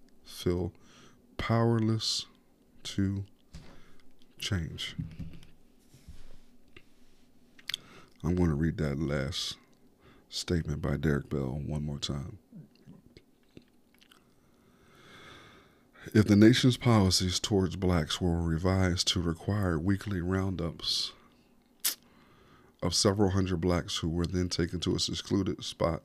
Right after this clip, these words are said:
and shot, that policy would be more dramatic but hardly different in results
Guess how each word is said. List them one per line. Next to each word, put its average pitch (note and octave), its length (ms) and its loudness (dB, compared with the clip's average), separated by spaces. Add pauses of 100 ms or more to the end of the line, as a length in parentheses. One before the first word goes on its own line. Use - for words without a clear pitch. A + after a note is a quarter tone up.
and E2 120 -4
shot, - 600 -6 (800)
that G2+ 180 2
policy F#2+ 560 2
would F2 200 0
be F2 140 -2
more G2 380 2
dramatic G2 640 0
but F2 160 0
hardly G#2 400 0
different E2 400 -4
in F2 120 -2
results E2 580 -2